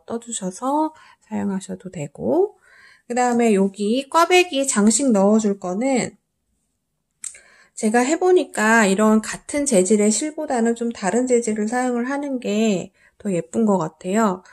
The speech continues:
그래서 저는 모찌실로 한번 만들어 봤는데 되게 괜찮은 것 같거든요.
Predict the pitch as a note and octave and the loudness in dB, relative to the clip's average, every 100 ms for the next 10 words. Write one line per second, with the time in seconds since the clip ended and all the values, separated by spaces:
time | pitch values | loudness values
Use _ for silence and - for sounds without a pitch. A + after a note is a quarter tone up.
0 | - _ - G#3+ G#3+ F#3+ F#3+ G#3+ F#3 A#3+ | -20 _ -8 -4 -2 0 0 0 0 -4
1 | B3 E4 D#4+ D4 C4+ B3+ A#3 A3 E3 F3 | -2 -2 0 2 2 2 2 2 2 -2
2 | G#3 G#3+ G3+ F3+ F3+ F3+ A#3 A3+ F3+ _ | -2 -4 -2 -4 -4 -6 -4 -4 -4 _
3 | _ _ - F#3 F#3 F#3 G3 E3+ - F#3 | _ _ -18 -8 -2 0 0 -2 -6 -8
4 | - G#3 F#3+ F#3 F3 D#3 E3+ E3+ D#3+ G#3 | -2 0 2 0 -4 -8 -10 -10 -8 -6
5 | D4 | -6